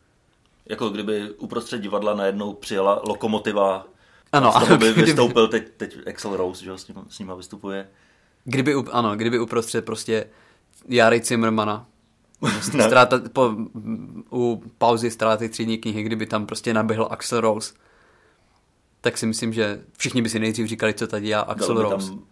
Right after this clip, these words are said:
Speaker 1: Highway
Speaker 2: v
Speaker 1: to
Speaker 2: divadle
Speaker 1: Hell.
Speaker 2: na Žižkově. A pak by tam práskl Highway to Hell.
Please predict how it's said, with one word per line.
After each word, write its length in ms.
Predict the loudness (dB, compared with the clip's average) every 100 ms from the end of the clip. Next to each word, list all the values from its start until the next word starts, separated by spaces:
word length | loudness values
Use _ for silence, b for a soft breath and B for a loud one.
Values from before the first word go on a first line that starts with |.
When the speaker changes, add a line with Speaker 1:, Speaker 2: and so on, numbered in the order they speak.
| -12 -6
Speaker 1:
Highway 200 | -6 -4
Speaker 2:
v 40 |
Speaker 1:
to 40 | 2
Speaker 2:
divadle 220 | 4 6
Speaker 1:
Hell. 60 | 6
Speaker 2:
na 60 | 4
Žižkově. 520 | 0 0 0 0 -4 _ b b b
A 80 | -4
pak 160 | 0 2
by 80 | 2
tam 140 | 0
práskl 320 | 2 2 0
Highway 280 | 0 2 2
to 120 | 0
Hell. 260 | -4 -6 -8